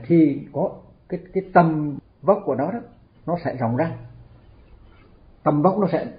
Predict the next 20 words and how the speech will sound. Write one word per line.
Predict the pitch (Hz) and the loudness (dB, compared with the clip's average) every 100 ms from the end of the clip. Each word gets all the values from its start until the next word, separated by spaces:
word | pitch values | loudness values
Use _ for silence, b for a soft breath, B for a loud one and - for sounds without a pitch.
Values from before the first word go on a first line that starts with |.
| - | -18
cái, | 160 - - | -18 -16 -14
cái | 175 | 0
tâm | 175 | 2
á, | 220 - | 2 -4
cái | 180 - | -10 -4
tầm, | 131 - | -4 -2
tầm | 135 | -4
vóc | 139 160 | -2 -2
nó | 175 | -6
sẽ | 147 | -8
rộng | 113 113 107 | -6 -6 -4
ra. | 151 120 - - - - _ _ _ - - - - - - - | -6 -8 -18 -20 -20 -20 _ _ _ -20 -20 -20 -20 -20 -20 -6
À, | 185 | 0
tức | |
là | 180 | 2
mở | 135 147 165 151 | 4 4 6 4
rộng | 131 | 2
cái | 131 | 2
tâm | 156 165 | 0 0
ra. | 165 | -4